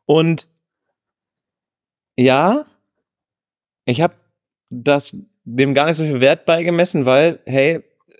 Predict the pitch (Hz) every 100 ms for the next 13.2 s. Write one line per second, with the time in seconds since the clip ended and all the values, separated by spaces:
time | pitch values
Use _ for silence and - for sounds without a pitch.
0 | _ _ _ 123 135 127 135 127 135 -
1 | 165 - 120 123 117 107 123 143 185 _
2 | _ _ - 120 107 - 131 139 135 131
3 | - _ _ _ 139 160 - 131 135 135
4 | 131 127 123 127 123 123 131 98 113 101
5 | 123 120 180 143 - 98 101 - 95 98
6 | - 85 143 - _ _ - _ _ _
7 | _ _ _ - 220 254 - _ _ -
8 | 175 196 190 135 131 147 123 - 190 -
9 | 135 143 156 - - _ _ _ _ -
10 | 120 135 135 _ - 120 123 135 170 175
11 | 185 196 _ _ _ - 135 110 85 -
12 | 110 131 147 135 139 120 123 - 131 139
13 | 139